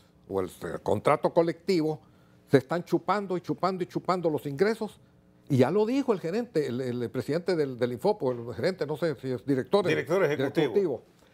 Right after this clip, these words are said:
Speaker 1: Lo dijo claramente, abiertamente, "Tenemos tantos años de vida". Y ahí se terminó la historia. ¿Por qué? Ese, mire, mi hermano mayor, Roberto, fue el que trajo el infop de Colombia aquí a Honduras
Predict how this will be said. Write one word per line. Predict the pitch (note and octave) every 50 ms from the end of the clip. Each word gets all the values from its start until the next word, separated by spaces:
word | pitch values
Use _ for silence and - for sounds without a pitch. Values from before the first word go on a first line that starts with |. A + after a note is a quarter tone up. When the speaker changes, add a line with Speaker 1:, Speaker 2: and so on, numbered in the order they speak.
| _ _ _
Speaker 1:
Lo | - C3+ C3+ B2
dijo | C3 E3 E3 G3+ -
claramente, | - F#3 F#3 F3+ F#3 F3+ F#3 G#3 A3 G#3+ - E3
abiertamente, | D3 E3 F#3 F3 - - E3 F3+ G3+ G#3 - - D#3
"Tenemos | - - D3 E3 F3+ F#3 D#3 -
tantos | F3+ F#3+ F#3+ F#3+ E3 -
años | F3+ F#3+ F#3 E3
de | D#3+ D#3
vida". | E3+ G#3 A3 E3 A2 - - _ _ _ _ _ _ _ _ _ _ _ _ _ - - - - - - -
Y | D3
ahí | C#3+ D3+
se | - E3 -
terminó | - C3 C3 C#3+ B2 A#2+ C3
la | C3
historia. | - - - A#2 B2 A#2+ A2 - - _ _ _ _ _ _ _ _ _ _ _ _ - - - _ _ _ _ _ _
¿Por | - D3 D3 B2+ -
qué? | - D3 E3 F#3+ F#3 - - - _ _ _ _ _ _ -
Ese, | C3 B2+ - - - -
mire, | C3 C#3+ F3 D3+ C#3 - - - _ _ _
mi | - B2 C3
hermano | C3+ C3 C#3 C#3 D3 F3 F#3 G3
mayor, | F#3+ E3+ C#3 B2+ A#2+ C#3 D3+ D#3 D3 C3 A2+ -
Roberto, | C3+ A2+ G#2+ A#2+ B2 A#2+ C#3+ D#3 D#3+ D#3 - - E3 D#3+ D3 - _ _ _ _
fue | - C3 C3+ D3+ - -
el | E3 D3 D3 -
que | - C#3+
trajo | - - - D#3 D#3 E3+ D3+ E3 F3 E3+ -
el | C#3+ C3 B2+
infop | B2 B2 A#2+ - - D#3+ F3 F3 - - - _
de | - A#2 D3+ -
Colombia | - - E3 D#3+ F#3+ G#3+ G#3+ G3+ F3 D3+ B2
aquí | - - E3
a | D3+
Honduras | D3+ C#3+ C3 D3+ D#3 C3 G2+ F#2 - - -